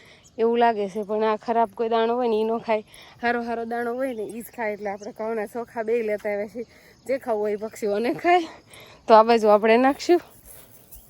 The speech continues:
ઓલો બાજુ મગ ને એવું બધું દેખાતું હતું, પણ ખૂટી ગયું લાગે છે. મગ હોતન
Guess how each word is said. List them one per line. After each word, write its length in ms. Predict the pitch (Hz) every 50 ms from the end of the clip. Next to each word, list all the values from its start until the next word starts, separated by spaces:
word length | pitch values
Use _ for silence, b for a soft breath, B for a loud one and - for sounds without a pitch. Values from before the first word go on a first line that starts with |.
| - B B B B
ઓલો 180 | - 247 247 240
બાજુ 280 | 226 240 247 240 254 233
મગ 240 | 226 226 233 254 240 262
ને 80 | 262
એવું 120 | 262 262 233
બધું 200 | 262 247 262 226
દેખાતું 400 | 262 254 247 262 247 - 247 226
હતું, 140 | 220 233
પણ 180 | 202 233 226 214 -
ખૂટી 260 | - 247 - - 214 196
ગયું 140 | 196 214 214 214
લાગે 180 | 208 202 202
છે. 120 | 190 - 196
મગ 220 | 196 202 208 202 180 -
હોતન 300 | 226 214 - 220 214